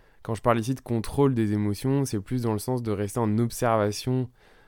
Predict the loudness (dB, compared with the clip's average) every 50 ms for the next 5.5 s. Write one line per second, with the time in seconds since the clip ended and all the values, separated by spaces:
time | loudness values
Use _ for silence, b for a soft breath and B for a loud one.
0 | b b -4 -2 -2 0 0 0 -2 -2 -4 -2 -2 -2 -2 0 -2 0 0 0
1 | -2 -2 0 0 2 2 2 2 0 0 0 0 -2 -2 -4 -6 -10 -12 -14 -20
2 | -20 _ _ _ _ -20 _ -4 -4 0 2 2 4 6 6 6 6 4 4 4
3 | 6 6 6 6 6 4 2 2 2 2 2 4 4 4 2 0 -2 -4 -6 -4
4 | 0 0 2 2 2 2 2 2 0 -2 -4 -2 0 -2 0 0 -2 0 2 2
5 | 2 2 2 2 2 2 2 2 2